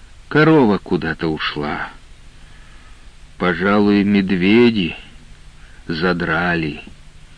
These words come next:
Вот оно как.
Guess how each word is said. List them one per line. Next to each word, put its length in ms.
Вот 440
оно 380
как. 580